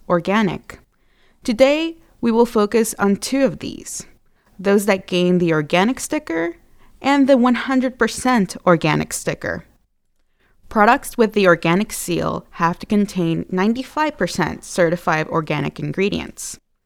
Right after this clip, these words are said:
Foods that are listed as one hundred percent organic are, as it sounds, made with one hundred percent organic materials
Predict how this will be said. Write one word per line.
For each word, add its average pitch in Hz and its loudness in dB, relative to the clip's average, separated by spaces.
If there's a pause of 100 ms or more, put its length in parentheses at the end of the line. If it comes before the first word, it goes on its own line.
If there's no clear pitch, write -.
(340)
Foods 262 -2
that 233 2
are 202 2
listed 202 -4
as 175 -6
one 170 -2
hundred 180 -2
percent 175 -4
organic 170 -2 (200)
are, 185 4 (380)
as 170 0
it - -10
sounds, 165 -2 (300)
made 190 2
with 185 2
one 196 2
hundred 180 0
percent 160 -4
organic 151 -4
materials 180 -2